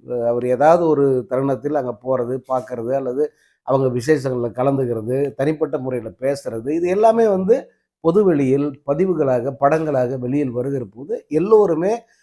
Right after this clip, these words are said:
அதை தவறாகத்தான் பேசுவாங்க. இப்ப நான் இந்த வீடியோவை வெளியிட்டு, இப்ப, இப்ப இத நான் சொல்றதுக்கு காரணம் என்னன்னா,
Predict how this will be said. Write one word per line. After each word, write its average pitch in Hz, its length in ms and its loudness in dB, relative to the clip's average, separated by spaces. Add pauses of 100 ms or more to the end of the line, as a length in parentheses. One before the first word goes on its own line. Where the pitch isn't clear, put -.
(120)
அதை 143 320 4
தவறாகத்தான் 139 680 4
பேசுவாங்க. 98 440 -8 (760)
இப்ப 143 240 0
நான் 208 420 8
இந்த 165 220 4
வீடியோவை 170 720 4
வெளியிட்டு, 151 400 2
இப்ப, 139 200 -4
இப்ப 117 440 -4
இத 120 240 -2
நான் 117 220 -6
சொல்றதுக்கு 165 340 -2
காரணம் 175 480 0
என்னன்னா, 123 400 -4